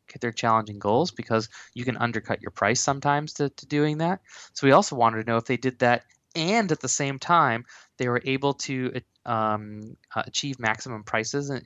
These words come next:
in line with the value that they provided. Uh, and we also separated the database out based on quote or proposal win rate. And I realize industry to industry, uh, there can be some variation, um,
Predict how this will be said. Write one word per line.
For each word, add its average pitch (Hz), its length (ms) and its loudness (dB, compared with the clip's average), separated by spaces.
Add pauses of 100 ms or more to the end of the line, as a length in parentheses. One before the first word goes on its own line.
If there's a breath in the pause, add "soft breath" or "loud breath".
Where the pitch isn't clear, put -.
(120)
in 117 120 -10
line 107 300 -6
with 107 100 -16
the 101 60 -6
value 101 300 0
that 113 140 -6
they - 80 -2
provided. 120 580 -2 (540 loud breath)
Uh, 117 180 2 (340)
and 139 540 4 (420 soft breath)
we 131 120 2
also 120 600 4 (220 soft breath)
separated 120 520 -4
the 110 60 -6
database 113 500 -2
out 113 240 0
based 107 240 -6
on 104 260 -2 (260 loud breath)
quote 127 380 -4
or 113 200 0
proposal 113 760 -4
win 107 180 -2
rate. 135 280 0 (320 soft breath)
And 135 100 -6
I 139 40 2
realize 135 340 4
industry 117 400 -8
to 110 100 -6
industry, 113 680 -4 (300 loud breath)
uh, 107 120 -2
there 104 140 0
can 110 180 -10
be 104 120 -6
some 107 320 -4
variation, 117 760 0 (520 soft breath)
um, 104 500 2